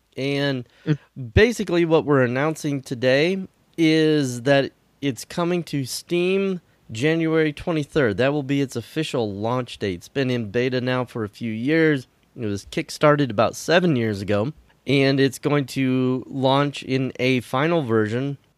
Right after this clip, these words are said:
Speaker 1: January twenty-third, two thousand nineteen. So if you've been waiting on it, you won't have to wait much longer.
Speaker 2: Mm-hmm.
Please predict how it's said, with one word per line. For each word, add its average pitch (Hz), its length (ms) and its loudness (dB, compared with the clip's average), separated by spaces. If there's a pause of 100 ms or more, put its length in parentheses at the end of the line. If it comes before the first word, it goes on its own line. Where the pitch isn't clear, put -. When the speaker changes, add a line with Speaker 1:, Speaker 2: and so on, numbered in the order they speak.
Speaker 1:
January 151 640 2
twenty-third, 131 960 -2 (140)
two 131 280 -6
thousand 107 680 -4
nineteen. 92 640 -6
So - 160 -4
if 104 100 -2
you've 107 100 -4
been 113 200 -2
waiting 156 340 2
on 185 140 2
it, 190 160 -2 (280)
you 101 120 -8
won't 139 220 0
have 147 200 -2
to 139 80 -6
wait 131 220 0
much 117 240 -4
longer. 98 360 -2 (300)
Speaker 2:
Mm-hmm. 135 600 2